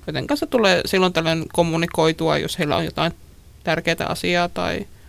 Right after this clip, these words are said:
tai niin kun, jos minä haluan vaikka kysyä neuvoa heiltä, että hei, että onko ok, jos teen näin. Et si-, siis minusta on hyvin tärkeää, kun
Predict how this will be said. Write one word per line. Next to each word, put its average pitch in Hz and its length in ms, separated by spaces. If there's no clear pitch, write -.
tai 156 200
niin 151 180
kun, 147 180
jos - 160
minä 156 120
haluan 135 140
vaikka - 200
kysyä - 260
neuvoa - 460
heiltä, - 260
että - 180
hei, - 320
että - 180
onko - 260
ok, - 220
jos - 220
teen 165 300
näin. 170 380
Et - 300
si-, - 260
siis - 400
minusta 170 260
on 156 180
hyvin 170 220
tärkeää, 170 460
kun 165 460